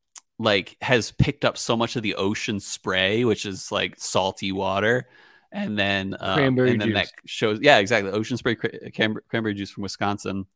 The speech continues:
Speaker 1: or no, yeah, yeah, that's from Wisconsin. So it all comes together, you know.
Speaker 2: Oh,
Speaker 1: The
Speaker 2: man.
Speaker 1: podcast was founded in Wisconsin. Uh, Laphroaig was founded in
Speaker 2: Hmm.
Speaker 1: eighteen fifteen, so it all kind of fits
Speaker 2: This,
Speaker 1: together.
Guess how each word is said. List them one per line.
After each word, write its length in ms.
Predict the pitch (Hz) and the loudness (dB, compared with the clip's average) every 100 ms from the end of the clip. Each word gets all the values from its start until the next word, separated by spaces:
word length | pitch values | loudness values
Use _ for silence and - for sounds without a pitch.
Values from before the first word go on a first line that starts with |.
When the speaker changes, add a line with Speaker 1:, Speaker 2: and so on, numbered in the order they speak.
| _ _ | _ _
Speaker 1:
or 80 | - | 4
no, 200 | 131 123 104 | 6 6 6
yeah, 220 | 120 113 | 6 6
yeah, 120 | 107 | 6
that's 160 | 104 98 | 4 0
from 100 | 131 | -6
Wisconsin. 520 | 120 - 107 - 104 - _ | -8 -6 -8 -8 -12 -14 _
So 180 | - 127 | 0 6
it 80 | 127 | 8
all 80 | |
comes 260 | 131 - 120 | 6 4 -4
together, 340 | - 110 113 | -4 -2 0
you 100 | 98 101 | -2 -6
know. 160 | 107 - _ _ _ _ _ _ _ _ _ - | -10 -12 _ _ _ _ _ _ _ _ _ -10
Speaker 2:
Oh, 180 | 131 131 | -4 -2
Speaker 1:
The 140 | 104 117 | 0 4
Speaker 2:
man. 40 | |
Speaker 1:
podcast 460 | 117 127 123 120 - | 6 6 8 4 4
was 260 | 104 - - _ _ - | -2 -4 -10 _ _ 4
founded 360 | 120 139 113 | 6 8 6
in 80 | 92 | 2
Wisconsin. 640 | 92 92 98 98 - 104 101 _ _ _ - | -4 -4 -4 -4 -6 -6 -8 _ _ _ -4
Uh, 140 | 101 | -2
Laphroaig 360 | 101 - 131 131 | -2 2 2 4
was 140 | 107 | 2
founded 380 | 117 107 104 95 | 2 4 2 0
in 80 | 95 | -2
Speaker 2:
Hmm. 40 | |
Speaker 1:
eighteen 340 | - 104 104 95 | -2 -2 -2 -4
fifteen, 640 | 98 - - 131 101 95 98 | -6 -6 2 4 2 0 -6
so 160 | - 104 | -6 0
it 80 | |
all 100 | 104 | 2
kind 200 | 107 107 | 2 0
of 60 | 98 | -2
fits 140 | - | -4
Speaker 2:
This, 60 | 131 | -6
Speaker 1:
together. 320 | - - - | -6 -10 -10